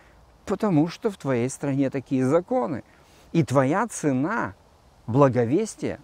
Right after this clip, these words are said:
она достаточно высока. И если ты не готов платить цену, то зачем тебе пользоваться свободой? Итак, друзья, если вы хотите быть свободными,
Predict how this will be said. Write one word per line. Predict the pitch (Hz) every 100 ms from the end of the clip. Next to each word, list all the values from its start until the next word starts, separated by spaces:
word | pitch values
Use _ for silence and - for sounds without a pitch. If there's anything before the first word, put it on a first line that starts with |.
| -
она | 110 117
достаточно | 123 120 - 110 127 - 127
высока. | 123 127 151 - 190 143 - _ - - -
И | 170
если | 190 240 262
ты | 233 240
не | 240
готов | 247 - 208 - _
платить | 190 175 170 - - 202 113
цену, | - - 285 320 190 - _ _ _ _ _ _ _ _ _ _ _ -
то | 127
зачем | 110 117 - 165
тебе | 165 107 101
пользоваться | 107 98 95 92 -
свободой? | - 92 85 69 - - _ _ _ _ _ -
Итак, | 151 175 139
друзья, | 135 117 82 - - -
если | 165 - 175
вы | 151 170 214 160 98 _ _
хотите | - 160 139 - 220 170
быть | 143 139 -
свободными, | 127 120 180 233 220 127